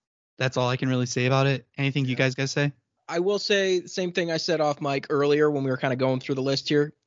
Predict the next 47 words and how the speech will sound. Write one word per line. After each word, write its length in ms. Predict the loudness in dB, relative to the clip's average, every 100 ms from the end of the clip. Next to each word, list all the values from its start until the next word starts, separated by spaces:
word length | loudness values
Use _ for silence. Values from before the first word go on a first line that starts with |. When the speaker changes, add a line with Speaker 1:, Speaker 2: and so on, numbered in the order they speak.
| -8
Speaker 2:
Uh, 200 | -6 -6 -2
the 120 | 0
one 360 | 4 6 6 6
person 380 | 4 4 4 2
that 140 | 4
deserves 320 | 4 4 2
praise 400 | 2 4 6 4
in 80 | 2
this 200 | 0 0
movie 260 | -2 0 -2
is 180 | -2
Betty 280 | 0 2 2
Gilpin. 500 | 2 2 2 0 -2 -8 -20 -12
And 100 | 0
I 60 | 4
know 180 | 6 4
she's 220 | 2 2
on 80 | 0
a 60 |
couple 320 | 0 -2 0 0
of 60 |
movies 340 | 2 2 0 0
that 120 | 0
are 120 | 0
on 120 | -2
this 200 | -4 -2
list 200 | -4 -4
tonight. 340 | -4 -4 -6 -8 -4
Speaker 1:
Yes. 340 | -4 -4 -16 _ _ _
Speaker 2:
Betty, 280 | 2 4 2
you 220 | 2 4
are 80 | 4
not 300 | 4 0 -2
a 40 |
bad 260 | -2 0 2
actress. 680 | 2 0 2 2 2 -4 -12 _
Speaker 1:
No. 220 | -4 -4 4
Speaker 2:
You 140 | 6 6
are 60 |
just 240 | 4 4 4
in 200 | 4 4
very 260 | 4 4 4
bad 260 | 2 2
movies. 520 | 0 -2 -2 -8 -10 -16 -6
Speaker 1:
Yeah. 480 | 4 4 6 2 2
Speaker 2:
<laughs> 60 | 0 0 -4 -6 -10 -10 2
Speaker 1:
And, 180 | 2